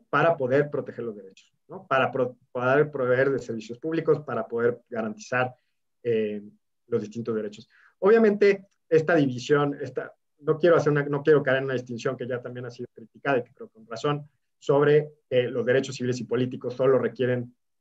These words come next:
de obligaciones, digamos, de no interferencia, mientras que los, los, los derechos sociales requieren de obligaciones positivas.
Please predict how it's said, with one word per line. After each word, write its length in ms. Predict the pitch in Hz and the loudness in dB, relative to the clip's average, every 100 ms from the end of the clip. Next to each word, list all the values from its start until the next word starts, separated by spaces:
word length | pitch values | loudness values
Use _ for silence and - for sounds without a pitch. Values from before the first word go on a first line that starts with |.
| _ | _
de 280 | 117 113 107 _ _ _ | 0 0 -2 _ _ _
obligaciones, 720 | 107 113 113 123 123 120 - _ _ _ _ | -8 -4 -4 0 0 0 -4 _ _ _ _
digamos, 300 | 120 110 104 | -4 -4 -6
de 120 | 104 | -8
no 160 | 107 113 | -10 -10
interferencia, 540 | 107 117 139 165 160 | -6 -2 2 2 0
mientras 200 | 127 110 | -4 -6
que 100 | - | -10
los, 140 | 104 - _ _ _ _ | -12 -12 _ _ _ _
los, 260 | - 117 - | -8 -8 -6
los 120 | 131 | -6
derechos 320 | 117 123 127 113 | 2 2 2 -4
sociales 400 | 113 127 123 110 | 0 2 4 4
requieren 340 | 110 117 117 | 2 0 0
de 220 | 110 98 _ | -2 -6 _
obligaciones 400 | 110 110 107 120 | -8 -6 -4 -2
positivas. 460 | 143 147 208 170 | -2 2 4 4